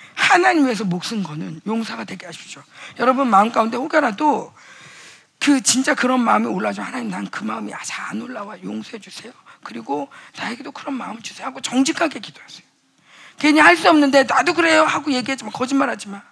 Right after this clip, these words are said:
거짓말하지 마. 아, 방언 통변이 잘 안 되는 친구는 한국말로 또 하세요.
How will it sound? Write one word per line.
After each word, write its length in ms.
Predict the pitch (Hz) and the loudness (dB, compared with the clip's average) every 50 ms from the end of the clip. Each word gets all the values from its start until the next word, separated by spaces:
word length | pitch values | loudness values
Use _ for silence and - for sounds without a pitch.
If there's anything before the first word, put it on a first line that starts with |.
| _ _ _ _ _ _ | _ _ _ _ _ _
거짓말하지 520 | - - 226 226 226 226 180 151 143 - - | -16 -14 -12 -10 -10 -10 -10 -14 -16 -20 -20
마. 80 | - - _ _ _ _ - - - - - - - - | -20 -20 _ _ _ _ -20 -20 -20 -20 -20 -20 -6 0
아, 120 | 254 254 | 0 2
방언 380 | 208 - - 247 277 311 320 311 | 2 4 2 4 6 6 6 6
통변이 320 | 330 320 320 320 320 302 | 4 4 4 4 4 2
잘 160 | 269 277 262 | 4 4 6
안 160 | 214 208 233 | 6 4 4
되는 180 | 233 285 294 294 | 4 2 2 0
친구는 320 | 285 - - 294 285 277 | -2 -2 -2 -2 -2 -2
한국말로 520 | - - 381 403 - - 370 370 320 294 294 | -2 -4 -6 -8 -8 2 2 2 2 2 -2
또 120 | - 277 | -6 -8
하세요. 400 | - - - - - - - - | -8 -8 -8 -8 -10 -10 -10 -12